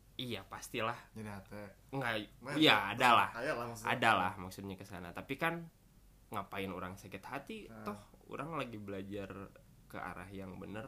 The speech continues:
Speaker 1: kok
Speaker 2: Hmm.
Speaker 1: gitu ya. Kenapa nggak bisa memaafkan
Speaker 2: Hmm.
Speaker 1: gitu kan? Lebih ke sana terus karena ya lebih banyak ngedoain aja, saling mendoakan. Dan alhamdulillahnya nggak sendiri, orang kan nggak sendiri ya,
Speaker 2: Ya,
Speaker 1: gitu kan.
Speaker 2: ada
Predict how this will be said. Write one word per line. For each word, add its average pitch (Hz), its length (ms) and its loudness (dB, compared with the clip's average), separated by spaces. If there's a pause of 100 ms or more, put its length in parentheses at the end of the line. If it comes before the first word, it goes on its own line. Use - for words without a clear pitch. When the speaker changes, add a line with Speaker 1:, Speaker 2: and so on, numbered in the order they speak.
(140)
Speaker 1:
kok 104 240 -10
Speaker 2:
Hmm. 104 80 -10
Speaker 1:
gitu 101 220 -12
ya. 117 120 -10 (460)
Kenapa 98 320 -8
nggak 135 180 -4
bisa 98 220 -10
memaafkan 90 640 -12
Speaker 2:
Hmm. 113 240 -10
Speaker 1:
gitu 107 160 -12
kan? - 140 -20 (920)
Lebih 98 220 -2
ke 104 100 -10
sana 90 340 -8
terus - 340 -8
karena 107 340 -6 (200)
ya 92 200 -10 (240)
lebih 98 340 -8
banyak 101 360 -8
ngedoain 90 480 -8
aja, 101 320 -12
saling 95 260 -8
mendoakan. 92 720 -10 (560)
Dan 127 560 -2 (560)
alhamdulillahnya 135 960 0 (720)
nggak 143 240 2
sendiri, 156 640 2
orang 127 320 -2
kan 190 100 2
nggak 139 220 4
sendiri 160 400 2
ya, 180 180 4
Speaker 2:
Ya, 135 160 4
Speaker 1:
gitu 160 160 6
kan. 117 160 8
Speaker 2:
ada 104 320 6